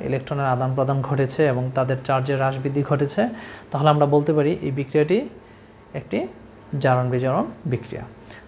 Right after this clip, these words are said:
আশা করি শিক্ষার্থীরা জারণ বিজারণ বিক্রিয়া বা রেডক্স বিক্রিয়া কী তা তোমরা অতি সহজেই বুঝতে পেরেছ। এখন তোমাদের দুটি কাজ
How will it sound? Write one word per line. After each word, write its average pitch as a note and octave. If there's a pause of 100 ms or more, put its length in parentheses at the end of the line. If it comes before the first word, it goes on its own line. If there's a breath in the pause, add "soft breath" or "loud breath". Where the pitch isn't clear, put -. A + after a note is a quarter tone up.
আশা D#3
করি D#3
শিক্ষার্থীরা D3+ (540 loud breath)
জারণ C#3
বিজারণ D3
বিক্রিয়া C#3+
বা B2+ (120)
রেডক্স C#3 (140)
বিক্রিয়া C#3
কী F#3 (200)
তা B2+ (140)
তোমরা B2+
অতি C3
সহজেই C#3
বুঝতে C3+
পেরেছ। C3 (1200 loud breath)
এখন D3 (100)
তোমাদের C#3+ (360)
দুটি C#3 (100)
কাজ C#3